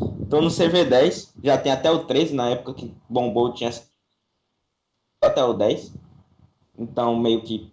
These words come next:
pra minha época, pra época que tava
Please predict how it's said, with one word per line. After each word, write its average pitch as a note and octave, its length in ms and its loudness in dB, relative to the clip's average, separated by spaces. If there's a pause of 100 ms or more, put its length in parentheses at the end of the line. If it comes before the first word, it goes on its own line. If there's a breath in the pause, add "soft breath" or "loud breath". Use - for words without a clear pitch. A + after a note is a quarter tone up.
pra B2 160 0
minha A#2 280 2
época, A2+ 500 -4 (240)
pra G#2+ 220 4
época A2 420 -2 (1120)
que A#2+ 200 -2
tava A#2+ 180 2